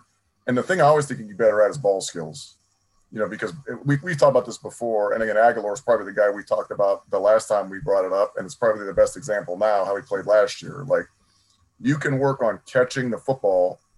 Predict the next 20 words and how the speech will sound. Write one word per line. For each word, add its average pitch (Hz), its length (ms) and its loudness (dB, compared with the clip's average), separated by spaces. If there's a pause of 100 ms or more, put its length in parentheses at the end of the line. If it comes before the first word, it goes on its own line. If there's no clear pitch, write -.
(540)
in 107 100 0
a 95 60 0
high 113 220 2
volume 101 560 2
with 92 140 -14
a 87 40 -6
low 101 200 0
risk 113 300 -6
of 117 100 -6
injury, 98 420 -8
with 90 180 -14
not 98 180 0
a 107 40 -2
lot 110 180 2
of - 80 -6
people 98 300 -8
around, 87 500 -4 (260)
in - 120 -8
your 107 120 -8
backyard, 95 840 2